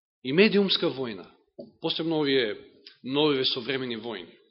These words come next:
Медиумската војна и те како има клучна улога во тоа дали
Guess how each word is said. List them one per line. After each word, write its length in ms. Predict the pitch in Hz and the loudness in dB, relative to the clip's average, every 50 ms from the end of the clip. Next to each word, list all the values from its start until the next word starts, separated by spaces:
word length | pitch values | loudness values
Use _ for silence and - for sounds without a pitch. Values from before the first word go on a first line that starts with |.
| _ _ _ _ _ _ _ _ _ _ _ _ _ _ _ _ _ - - - _ _ - | _ _ _ _ _ _ _ _ _ _ _ _ _ _ _ _ _ -20 -20 -20 _ _ -10
Медиумската 680 | 107 117 160 196 190 220 220 202 - - 214 - - 147 | -2 2 2 4 6 6 4 4 4 4 2 2 2 0
војна 340 | 127 147 180 190 190 180 151 | 2 2 2 4 4 2 2
и 40 | |
те 120 | 117 135 - | 2 0 0
како 300 | - 180 190 190 - 170 | 2 0 0 0 0 -2
има 360 | 156 170 170 170 156 143 127 - - - - - - _ _ _ _ _ _ _ _ _ _ _ - - | 0 2 2 2 2 0 -2 -4 -14 -20 -20 -20 -20 _ _ _ _ _ _ _ _ _ _ _ -16 -10
клучна 720 | - 156 156 208 226 - - - 202 190 175 160 - - - | -6 0 2 2 4 4 2 4 4 4 4 4 0 -4 -4
улога 480 | 156 151 170 180 165 165 151 147 143 131 | 2 4 4 6 6 4 2 2 0 0
во 200 | 113 117 123 117 | -2 -4 -8 -8
тоа 220 | - 165 160 143 | -4 -2 -2 0
дали 340 | 120 147 151 185 143 123 | 2 2 2 2 2 0